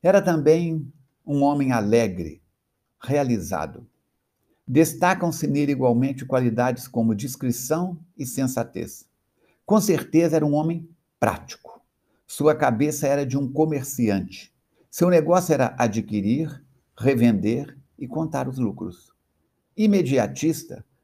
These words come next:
considerava as pessoas e ocorrências através da ótica distorcida da realidade pelo valor relativo, amoedado, social,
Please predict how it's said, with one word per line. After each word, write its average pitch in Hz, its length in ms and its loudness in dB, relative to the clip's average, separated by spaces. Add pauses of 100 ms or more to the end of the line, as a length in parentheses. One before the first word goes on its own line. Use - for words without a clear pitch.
(140)
considerava 156 680 2
as - 100 -4
pessoas 135 560 -2
e 127 60 0
ocorrências 120 640 -2
através 123 540 0
da 117 280 -4
ótica 135 460 0
distorcida 131 720 -2
da 127 140 2
realidade 120 680 0 (320)
pelo 143 260 4
valor 131 540 4 (220)
relativo, 131 840 0 (420)
amoedado, 117 840 2 (260)
social, 123 840 0